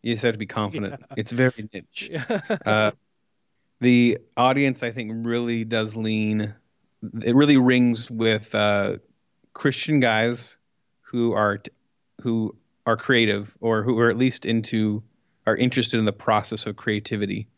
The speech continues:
Speaker 1: because it's by three guys in the entertainment industry, um, and conservative leaning. So that's a, you know, it's already weird to be w-, in the creative industry and to be conservative leaning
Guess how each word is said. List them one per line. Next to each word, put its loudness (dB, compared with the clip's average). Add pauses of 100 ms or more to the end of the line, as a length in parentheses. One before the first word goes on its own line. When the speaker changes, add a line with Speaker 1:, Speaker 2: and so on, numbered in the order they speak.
(720)
Speaker 1:
because 0
it's -4
by 2
three -4
guys -2
in -4
the -2
entertainment 0
industry, -6 (1160)
um, -4 (140)
and 4
conservative 2
leaning. -4 (800)
So 2 (600)
that's 0
a, 4
you 2
know, 2
it's -2
already 6
weird 0
to -10
be -4 (240)
w-, -6 (100)
in 4
the 2
creative 2
industry -2
and 0
to -2
be 0
conservative 2
leaning 0